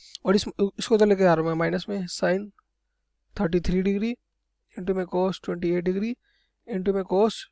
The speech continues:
ट्वेंटी नाइन डिग्री। इस पूरे की वैल्यू मेरी माइनस वन के इक्वल आई है, यानी ये जो पूरे की वैल्यू सॉल्व करके आई है वो माइनस वन के इक्वल आई है और वो मेरा lambda के इक्वल है। तो सॉल्व करके पता लग रहा है कि lambda की वैल्यू माइनस वन आ गई अपनी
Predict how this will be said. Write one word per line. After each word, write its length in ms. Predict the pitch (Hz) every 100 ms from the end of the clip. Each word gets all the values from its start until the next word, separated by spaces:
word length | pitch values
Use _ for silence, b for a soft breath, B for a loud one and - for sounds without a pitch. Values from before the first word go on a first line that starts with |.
| _ _ -
ट्वेंटी 220 | 190 196
नाइन 200 | 170 160
डिग्री। 240 | 156 156 - _ _ _ 240
इस 120 | 202
पूरे 200 | 214 214
की 60 |
वैल्यू 160 | 208 220
मेरी 120 | 233
माइनस 260 | 220 202 214
वन 80 | 202
के 80 |
इक्वल 180 | 196 185
आई 120 | 147
है, 140 | 147 143 175
यानी 200 | 175 247
ये 460 | - _ _ -
जो 100 | 202
पूरे 200 | 196 214
की 20 |
वैल्यू 160 | 214 220
सॉल्व 180 | 208 202
करके 140 | 202
आई 60 | 208
है 40 |
वो 60 | 226
माइनस 260 | 208 208
वन 60 | 208
के 100 | 208
इक्वल 160 | 202 190
आई 80 |
है 60 | 220
और 120 | 226
वो 80 | 240
मेरा 180 | 226 226
lambda 300 | 220 226 240
के 60 |
इक्वल 220 | 240 226 214
है। 80 | - _ _ _ -
तो 60 | 190
सॉल्व 260 | 208 214
करके 180 | 214 214
पता 140 | 208 208
लग 120 | 190
रहा 100 | 196
है 60 |
कि 140 | 220 233
lambda 360 | 185 180 196
की 60 | 208
वैल्यू 220 | 190 220
माइनस 300 | 196 185 202
वन 120 | 185
आ 60 | 151
गई 120 | 147
अपनी 260 | 143 143